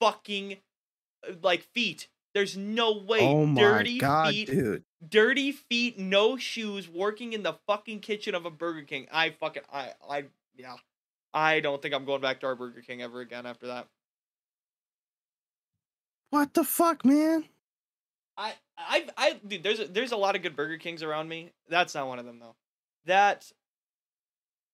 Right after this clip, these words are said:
Speaker 1: no, n-, abso-
Speaker 2: Dude, I would've taken some quick photo of that, and I would've just sent it to Burger King and been like, "Dude,
Speaker 1: Well,
Speaker 2: really?"
Speaker 1: I'm putting this on TikTok, so Burger King, uh, finna hear this.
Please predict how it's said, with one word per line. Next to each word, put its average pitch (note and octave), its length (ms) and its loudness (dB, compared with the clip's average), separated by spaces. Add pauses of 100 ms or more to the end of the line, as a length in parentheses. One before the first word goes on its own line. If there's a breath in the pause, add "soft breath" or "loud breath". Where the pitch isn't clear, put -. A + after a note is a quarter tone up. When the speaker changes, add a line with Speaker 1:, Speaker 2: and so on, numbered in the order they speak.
(800 loud breath)
Speaker 1:
no, B2 220 -6 (280 loud breath)
n-, C#3 200 -16 (100)
abso- D3+ 320 -2
Speaker 2:
Dude, F3+ 240 6
I D3 160 2
would've F3 300 2
taken C#3 340 0
some - 280 -4
quick - 380 0
photo D3+ 680 2
of D3 140 0
that, D#3 400 2
and B2 160 2
I B2+ 120 2
would've C3 380 2
just G#2+ 240 -8
sent B2 240 -2
it A2 140 -6
to G2+ 60 -4
Burger A2 360 -4
King G#2 320 -6
and G#2 100 -4
been A2+ 220 0
like, G#2+ 300 -4
"Dude, A2+ 260 4
Speaker 1:
Well, G#3+ 240 6
Speaker 2:
really?" C#3 240 4 (220)
Speaker 1:
I'm E3+ 100 -4
putting G3+ 220 -4
this F#3+ 160 -10
on D#3+ 120 -8
TikTok, D3+ 480 -12
so C#3 140 -10
Burger D3+ 300 -12
King, C#3 320 -14
uh, B2+ 380 -8 (380)
finna C3 160 -10
hear C3 220 -10
this. A#2 320 -14